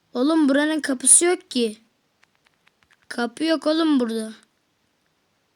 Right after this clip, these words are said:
Biz nasıl gireceğiz buraya? Zaten içi de yokmuş ki.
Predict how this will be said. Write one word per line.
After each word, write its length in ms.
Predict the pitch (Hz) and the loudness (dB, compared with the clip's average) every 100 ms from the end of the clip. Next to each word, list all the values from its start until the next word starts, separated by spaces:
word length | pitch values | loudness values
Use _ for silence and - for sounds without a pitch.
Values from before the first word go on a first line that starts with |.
| - | -10
Biz 120 | 233 | -2
nasıl 260 | 277 277 269 | 0 0 0
gireceğiz 420 | 262 254 247 247 | -2 -2 -4 -4
buraya? 260 | 247 269 320 _ _ _ _ _ _ _ _ _ _ _ _ | -4 -6 -8 _ _ _ _ _ _ _ _ _ _ _ _
Zaten 320 | 247 254 285 277 | -8 -4 -4 -4
içi 300 | 247 - 277 | -6 -4 0
de 40 | 262 | 0
yokmuş 520 | 233 226 254 262 - | 0 -4 -10 -10 -12
ki. 140 | - | -16